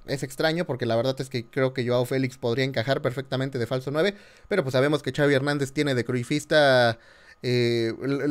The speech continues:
lo que yo tengo de europeo, ¿no? O sea, nada. <laughs> Absolutamente nada. Entonces, pues, lamentablemente, pues, como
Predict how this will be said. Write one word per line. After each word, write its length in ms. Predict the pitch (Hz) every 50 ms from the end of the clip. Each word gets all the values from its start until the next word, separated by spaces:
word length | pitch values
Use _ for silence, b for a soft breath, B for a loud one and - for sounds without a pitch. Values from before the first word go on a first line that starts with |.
| 147 147 147
lo 140 | 143 135 135
que 120 | - 139
yo 160 | 139 151 147 151
tengo 280 | - 160 156 156 147
de 60 | 135 127
europeo, 520 | 120 127 123 127 - 214 208 170 131 123
¿no? 160 | 131 160 220
O 100 | 233 143
sea, 200 | 127 143 131 120
nada. 280 | 123 143 185 202 147 -
<laughs> 1900 | 175 190 - - - 277 - 349 - - 403 392 - - 381 - - - - - - - - - _ _ _ - - - 247 285 285 277 269 220 -
Absolutamente 920 | 165 160 160 151 160 156 170 185 190 185 165 160 170 180 180 170 - 151
nada. 360 | 151 196 220 208 175 139 127 - B B B B B B B
Entonces, 720 | - 147 139 135 135 160 160 165 156 180 175 170 139 - - b b b b b b b b b -
pues, 280 | 131 131 123 - - - - 135 135 B B B B
lamentablemente, 840 | 151 139 135 131 131 127 123 143 139 143 143 143 151 151 143 147 135
pues, 160 | 131 135 -
como 320 | - - 113 117 117 117